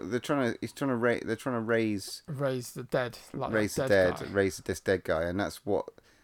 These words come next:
Speaker 1: he was the one you mentioned earlier that was
Speaker 2: Yeah.
Speaker 1: in the original scene. He was the original powerful wizard.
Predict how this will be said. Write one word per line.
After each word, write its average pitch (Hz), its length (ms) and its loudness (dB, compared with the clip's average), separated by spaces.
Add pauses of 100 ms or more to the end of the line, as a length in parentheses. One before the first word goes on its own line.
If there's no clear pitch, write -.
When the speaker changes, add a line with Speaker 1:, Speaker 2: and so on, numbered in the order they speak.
(680)
Speaker 1:
he 104 160 2
was 87 180 -6
the 92 540 -2
one 95 180 0
you 92 80 0
mentioned 90 340 -2
earlier 82 320 2
that 78 140 -2
was - 160 -2
Speaker 2:
Yeah. 90 60 -2
Speaker 1:
in 87 60 -4
the 87 60 -2
original 90 280 -2
scene. 80 480 -6
He 92 160 -4
was 87 140 -4
the 87 140 -4
original 87 600 -4 (500)
powerful 85 560 0 (480)
wizard. 107 440 2